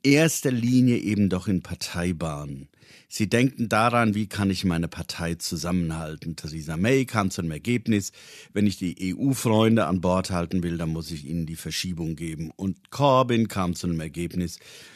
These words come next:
„Wenn ich verhindern will, dass noch mehr Leute von meiner Truppe weglaufen, die Fraktion verlassen, dann muss ich das mit dem zweiten Referendum vorschlagen.“ Das dient dem Parteifrieden.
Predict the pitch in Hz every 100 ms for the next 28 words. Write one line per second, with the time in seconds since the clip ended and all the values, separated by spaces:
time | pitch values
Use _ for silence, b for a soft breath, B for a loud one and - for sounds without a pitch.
0 | B B B - 117 131 - 120 139 127
1 | 113 107 101 98 101 87 95 107 104 92
2 | 95 101 - 90 87 85 82 95 85 87
3 | 107 - 107 98 92 92 87 85 - 95
4 | 95 90 87 82 - 90 82 82 82 -
5 | 85 87 82 87 80 76 - 78 80 87
6 | 80 82 - 82 90 78 78 - 147 156
7 | - 78 80 87 - 123 123 - B B
8 | B B 101 90 - 90 - - 104 113
9 | 131 104 78 78 82 101 107